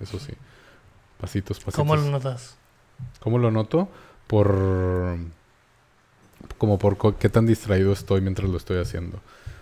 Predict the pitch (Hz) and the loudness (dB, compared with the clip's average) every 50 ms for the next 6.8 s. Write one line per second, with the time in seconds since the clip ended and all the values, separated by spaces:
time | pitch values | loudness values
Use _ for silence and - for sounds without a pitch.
0 | - - - 107 95 - 95 - 104 104 110 110 - 101 95 98 98 101 98 101 | -8 -4 -2 -2 0 0 0 2 2 2 2 2 2 2 0 0 0 -2 -2 -4
1 | - - 120 110 - - - 135 131 135 - - - - - - - _ - - | -2 -2 -4 -4 -4 -4 -4 -4 -4 -4 -8 -14 -20 -20 -20 -20 -20 _ -14 -10
2 | - 85 - - 87 90 95 95 95 101 113 120 123 120 120 120 120 120 - - | -8 -6 -4 -4 -4 -2 -2 0 0 0 0 0 0 0 -2 -2 -4 -4 -6 -8
3 | - - - 139 - - 107 - - - 104 98 101 104 101 104 120 131 135 135 | -10 -10 -10 -12 -12 -12 -14 -14 -10 -6 -4 -2 0 2 2 2 2 2 0 -2
4 | 127 - - 95 90 87 90 90 - - - 123 120 120 113 - - 104 90 87 | -4 -2 -2 -2 -2 -2 -2 -6 -6 -4 -2 0 0 0 -2 -4 -4 -6 -4 -4
5 | 85 87 90 90 92 - - - 95 90 90 90 90 95 101 107 104 - - 98 | -4 -4 -4 -6 -6 -6 -4 -2 0 2 2 2 0 0 0 -2 -2 -6 -8 -12
6 | 92 - 98 - - - 92 90 90 92 87 92 92 95 110 165 | -10 -10 -12 -16 -16 -14 -14 -12 -10 -10 -8 -8 -8 -8 -8 -8